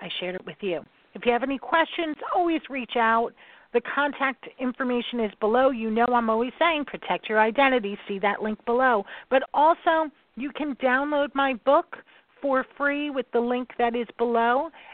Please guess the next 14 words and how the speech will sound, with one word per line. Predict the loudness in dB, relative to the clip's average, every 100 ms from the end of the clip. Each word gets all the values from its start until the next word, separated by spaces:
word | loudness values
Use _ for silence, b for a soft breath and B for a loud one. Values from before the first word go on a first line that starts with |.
| _
And, | 0 2 2 2 -2 -4 -6 -4
uh, | -2 0 -2 -6 _ _ -10 -2
so, | 2 2 2
again, | -2 0 0 -4 -10 _ _
that | 2 2
is | 2 -4
a | -6 -8
free | -8 -8 -4
download | -2 0 0 -2 0
of | -4 -2
the |
ninety-day | -2 -2 -2 -4 -4 -4
credit | -4 -4 -4 -2
challenge. | 0 0 -2 -8